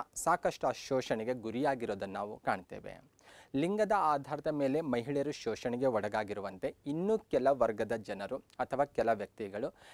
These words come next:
ಬೇರೆ ಬೇರೆ ಅಂಶಗಳ ಆಧಾರದ ಮೇಲೆ ಶೋಷಣೆಗೆ ಒಳಗಾಗಿರೋದನ್ನು ಸಹ ನಾವು ಕಾಣ್ತೇವೆ. ಸ್ಪೆಷಲಿ ವರ್ಣ ವ್ಯವಸ್ಥೆ ತೆಗೆದುಕೊಂಡಾಗ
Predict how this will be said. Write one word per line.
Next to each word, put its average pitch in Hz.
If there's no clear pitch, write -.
ಬೇರೆ 180
ಬೇರೆ 175
ಅಂಶಗಳ 131
ಆಧಾರದ 110
ಮೇಲೆ 120
ಶೋಷಣೆಗೆ 160
ಒಳಗಾಗಿರೋದನ್ನು 104
ಸಹ 110
ನಾವು 110
ಕಾಣ್ತೇವೆ. -
ಸ್ಪೆಷಲಿ 165
ವರ್ಣ 123
ವ್ಯವಸ್ಥೆ 135
ತೆಗೆದುಕೊಂಡಾಗ 113